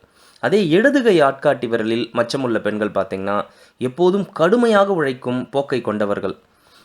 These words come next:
உழைப்பின் மூலம் இவர்கள் நல்ல பெயரையும் செல்வத்தையும் ஈட்டுவர்.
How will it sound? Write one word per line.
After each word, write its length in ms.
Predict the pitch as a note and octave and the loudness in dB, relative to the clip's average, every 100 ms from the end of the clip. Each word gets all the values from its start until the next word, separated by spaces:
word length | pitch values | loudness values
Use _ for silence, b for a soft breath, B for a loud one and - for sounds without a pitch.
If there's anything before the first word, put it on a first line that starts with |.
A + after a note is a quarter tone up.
| - | 0
உழைப்பின் 440 | C#3+ A3 A3+ F#3 C3 | 2 2 2 0 0
மூலம் 420 | C#3 B2+ A2 G#2+ | 0 0 -2 -4
இவர்கள் 340 | B2 A#2 A2 | 0 0 0
நல்ல 340 | G#2 A2 D#3+ E3 | 0 2 2 2
பெயரையும் 720 | - B2 E3 E3 A2+ A2+ - | 0 0 2 0 -2 -6 -4
செல்வத்தையும் 720 | - D#3+ G#3 G#3+ C3 A2+ C3+ | 0 2 2 0 -2 -2 -4
ஈட்டுவர். 420 | A2+ F#2 G2 F#2+ | -4 -6 -4 -6